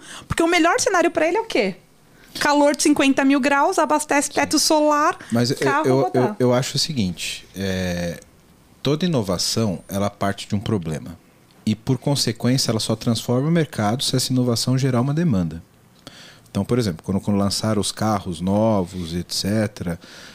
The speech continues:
Speaker 2: j-, começou a gerar a demanda por postos de combustível, né?
Speaker 1: Quando lançaram carros, eu tinha que ter
Speaker 2: Isso.
Speaker 1: status.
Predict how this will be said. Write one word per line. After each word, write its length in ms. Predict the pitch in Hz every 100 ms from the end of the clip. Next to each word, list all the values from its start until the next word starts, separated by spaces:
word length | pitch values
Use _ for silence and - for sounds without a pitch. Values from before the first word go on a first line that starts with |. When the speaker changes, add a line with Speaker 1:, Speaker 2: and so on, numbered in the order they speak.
| - - -
Speaker 2:
j-, 400 | - 92 107 101
começou 400 | - 110 110 -
a 40 | 98
gerar 240 | 107 107
a 60 | 101
demanda 420 | 110 151 127 120
por 160 | 123 180
postos 360 | - 131 120 -
de 80 | 160
combustível, 600 | 175 185 - 113 90 - - - - _ _ _
né? 120 | - 117
Speaker 1:
Quando 160 | - 202
lançaram 320 | 214 226 220
carros, 320 | - 202 233
eu 80 | 240
tinha 160 | 233 247
que 60 |
ter 60 | 247
Speaker 2:
Isso. 80 | 254
Speaker 1:
status. 480 | - 156 - -